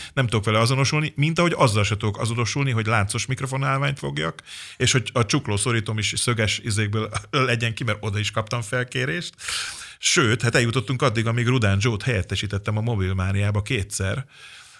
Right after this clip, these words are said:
és, ö, és a Joe akkor bevállalt, hogy egyébként nem tudta ki dűlőrét, és kétszer felléptem a Mobilmániával, mint helyettesítő énekes, de már akkor kaptam az utázt, hogy legyek én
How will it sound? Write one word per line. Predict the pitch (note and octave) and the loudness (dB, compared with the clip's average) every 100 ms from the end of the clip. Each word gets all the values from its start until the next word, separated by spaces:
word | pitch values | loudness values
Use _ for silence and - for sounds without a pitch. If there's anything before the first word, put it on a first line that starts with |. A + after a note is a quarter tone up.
| - | 0
és, | G2 F#2+ - - | 2 4 4 4
ö, | G2+ A2 | 4 2
és | - - - | -2 -6 -4
a | A#2+ | -2
Joe | G#2 G#2+ G2 | 0 2 2
akkor | - G#2+ | 0 0
bevállalt, | G2+ F#2+ F#2+ F#2+ | 2 2 0 -2
hogy | G2+ | -2
egyébként | G2 G2+ G2+ | -2 -2 -2
nem | A2 G2+ | 0 -2
tudta | G#2 G2 | -4 -8
ki | G2+ | -8
dűlőrét, | G#2+ C3+ E3+ E3 | -4 -2 0 -2
és | D#3+ - | -2 -2
kétszer | A2+ F2+ - G#2+ | -2 -2 0 -2
felléptem | - F#2+ F#2+ - G2+ | 0 -2 -2 -2 0
a | |
Mobilmániával, | G2+ G#2 F#2+ F#2 F#2+ G2 G2 G2 | 2 2 0 0 -2 0 -2 -2
mint | G2 G2 | -4 -4
helyettesítő | A2 F2+ G2+ - - A2 | -4 -4 -4 -6 -4 -4
énekes, | C3 C#3 D3 | -2 -2 -4
de | C3 C3 | -2 -2
már | C3 B2+ | 0 -2
akkor | - B2 | -2 -4
kaptam | - G2+ F#2+ | -2 -2 -2
az | F#2+ | -2
utázt, | G#2+ G#2+ G#2 | -2 -2 -4
hogy | A#2 G#2+ | -4 -2
legyek | G#2+ G#2 G2 | -2 -2 -4
én | E2+ E2 E2+ | -8 -8 -12